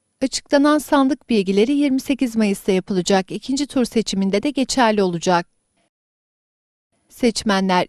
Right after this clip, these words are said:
E-Devlet uygulamasında kimlik bilgileri ve şifreleriyle giriş yaparak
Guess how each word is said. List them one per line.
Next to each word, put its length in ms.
E-Devlet 560
uygulamasında 720
kimlik 460
bilgileri 480
ve 100
şifreleriyle 720
giriş 400
yaparak 420